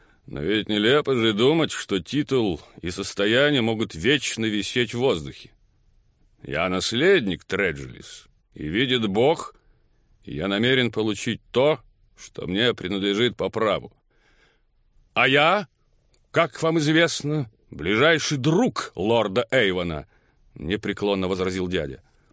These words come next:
«Его исчезновение не изменило моих чувств к нему. И пока судьба его не будет выяснена окончательно,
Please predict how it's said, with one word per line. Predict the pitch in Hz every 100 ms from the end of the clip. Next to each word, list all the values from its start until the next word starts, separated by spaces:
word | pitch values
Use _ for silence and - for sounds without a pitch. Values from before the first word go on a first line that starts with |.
| _ -
«Его | 67 170 208 131
исчезновение | 123 131 117 127 123 135 139 139 143
не | 143
изменило | 139 139 170 208 208 117 90 78 _
моих | - 92 127 120 -
чувств | - 143 107 - - - -
к | -
нему. | 98 104 90 80 _ _ _ _ _ _ _
И | - 90
пока | 107 98 123
судьба | 131 117 117 131
его | 123 120
не | 120
будет | 117 120 98
выяснена | 117 117 - 113
окончательно, | 110 110 95 139 151 127 107 80 -